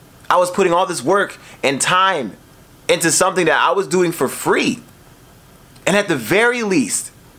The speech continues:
at the very bare minimum, I wanted YouTube to push my content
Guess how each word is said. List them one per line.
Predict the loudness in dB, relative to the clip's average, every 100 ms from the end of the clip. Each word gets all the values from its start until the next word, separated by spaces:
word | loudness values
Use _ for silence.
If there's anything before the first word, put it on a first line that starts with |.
| -20 -20 -20 -20 -20 -20 -4
at | -2
the | -2
very | 0 2 2 0
bare | 2 2 4
minimum, | 0 0 0 0
I | -2
wanted | 0 -2 -2
YouTube | -2 -4 0 0 2
to | 0 0
push | -2 -2 0 2
my | 0 -2
content | -2 -2 -2 -4 -6